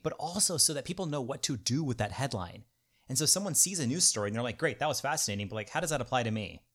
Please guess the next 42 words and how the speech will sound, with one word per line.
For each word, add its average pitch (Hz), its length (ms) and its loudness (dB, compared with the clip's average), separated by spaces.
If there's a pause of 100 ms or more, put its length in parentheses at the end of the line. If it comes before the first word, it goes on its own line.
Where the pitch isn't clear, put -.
(440)
And 139 120 2
I 143 60 2
think 120 380 -2
that 131 240 0
has 123 160 -4
been 113 220 -4
one 113 120 -6
of 117 60 -6
the 90 60 -6
best 104 360 -2
parts 95 360 -4 (300)
about 113 200 0
the 101 60 -8
job. 180 220 -4 (140)
It's 220 100 2
also 320 200 6
been 233 120 2
one 175 120 2
of 175 140 10
the 202 80 6
<laughs> 165 40 4
most 135 180 4
challenging 156 600 2 (480)
parts. 220 340 2
And, 139 320 0
you 165 80 -4
know, 147 140 4
the, 139 100 -6
the 147 160 -6
one 156 160 0
thing 165 100 -2
I'll 127 120 2
just 117 160 0
say 117 80 2
on 104 100 0
a 90 60 -2
personal 113 420 -2
style 98 400 0
note 120 220 -2
is 117 120 -4
I 123 200 -4
absolutely 104 920 -4